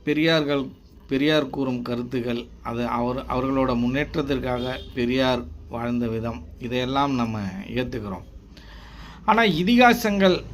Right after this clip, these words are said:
என்ன கூறுகிறது என்றால், இதிகாசங்களை எழுதுவதற்கும் இதிகாசங்களை தொகுத்து வழங்குவதற்கும் அதற்கு பின் எவ்வளவோ வேலைகள், பணிகள் இருந்திருக்குங்கிறத நம்ம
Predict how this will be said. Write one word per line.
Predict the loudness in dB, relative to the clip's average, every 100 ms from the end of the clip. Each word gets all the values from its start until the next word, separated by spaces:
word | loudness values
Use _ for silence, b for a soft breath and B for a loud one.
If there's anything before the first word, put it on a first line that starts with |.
| -14 -2
என்ன | 2 4 2 0 0
கூறுகிறது | 0 2 6 6 6 4 4
என்றால், | 0 -2 2 2 2 -2 -6 -10 -16 B B B -4
இதிகாசங்களை | 0 4 6 6 4 2 2 4 4 4
எழுதுவதற்கும் | 6 6 8 8 6 4 2 -2 -4 -2 -2 -6 -6
இதிகாசங்களை | 0 2 4 2 0 -2 -2 -2 -2 -4
தொகுத்து | -4 -2 -2 0
வழங்குவதற்கும் | 2 2 0 -2 -4 -4 -6 -10 -10 -8 -10 -18 B B B B B -20 -6
அதற்கு | 0 0 0 -2
பின் | 0 0 0 -2 -14 _ -2 2
எவ்வளவோ | 4 6 6 6
வேலைகள், | 6 6 6 6 6 4 2
பணிகள் | 0 0 2 2 4 2
இருந்திருக்குங்கிறத | 2 -2 -4 -4 -4 -4 -4 -4
நம்ம | -4 -6